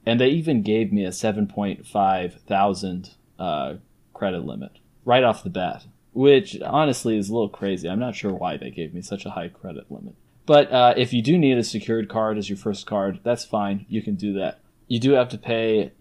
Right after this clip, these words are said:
a deposit for the secured card, but it's not a big deal. But my advice is, uh, you may as well just try to go to your local credit union where you have an account already and try to get a card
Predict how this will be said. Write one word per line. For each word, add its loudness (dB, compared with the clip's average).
a 2
deposit -2
for -2
the -4
secured -8
card, -8
but 0
it's -4
not 4
a 0
big -4
deal. -8
But 2
my 6
advice 4
is, 0
uh, 6
you 0
may 4
as 0
well 2
just -6
try 4
to 0
go 4
to -2
your -2
local -2
credit -2
union -2
where -2
you -2
have -2
an -2
account -4
already -6
and -4
try 0
to 0
get -2
a -6
card -4